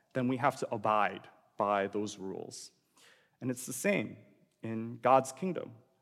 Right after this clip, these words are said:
As Israel settled in the promised land and are now the nation and the kingdom of God here on earth, there is an expectation for them to follow God's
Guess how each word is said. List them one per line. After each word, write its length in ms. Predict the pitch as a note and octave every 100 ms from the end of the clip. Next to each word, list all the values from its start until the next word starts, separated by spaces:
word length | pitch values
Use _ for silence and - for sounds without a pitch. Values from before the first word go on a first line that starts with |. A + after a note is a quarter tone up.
| _ _ _ _ _ _
As 240 | - A#2 -
Israel 440 | E3 E3 D#3+ D#3+ D#3+
settled 580 | - D3+ D3 F#3 F#3 - C3
in 120 | B2
the 60 |
promised 520 | B2 - C#3+ D3+ - D3+
land 360 | C3 C#3 F3
and 180 | - C3
are 120 | B2
now 260 | A#2+ B2+ C3+
the 100 | C3
nation 540 | B2+ D3 C#3+ - D#3
and 140 | C3+ B2
the 60 |
kingdom 400 | B2+ D#3 D3+ C#3
of 140 | C3+ B2
God 340 | A#2 B2 D3 -
here 200 | D3+ C3+
on 160 | B2+
earth, 260 | A2+ B2 D#3+ - - - _ _
there 160 | B2+ C#3+
is 160 | B2
an 120 | C#3 -
expectation 960 | C#3+ - D3+ - G3 - G#2+ G#2 C3+ C#3 -
for 120 | B2
them 260 | A2+ A#2 A#2
to 100 | A#2+
follow 560 | - G#2 A2 A2+ A#2 A#2
God's 460 | G2+ G2 G2 -